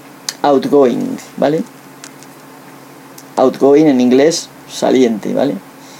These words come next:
Out, de fuera, out, ¿vale? Going, todo junto. Lo siguiente sería denegar la entrada, y eso se hace con sudo U F W,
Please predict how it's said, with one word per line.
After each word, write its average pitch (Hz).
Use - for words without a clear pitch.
Out, 185
de 117
fuera, 156
out, 190
¿vale? 101
Going, 95
todo 139
junto. -
Lo 151
siguiente 175
sería 196
denegar 147
la 170
entrada, 127
y 127
eso 165
se 160
hace 175
con 123
sudo 170
U 147
F 151
W, 135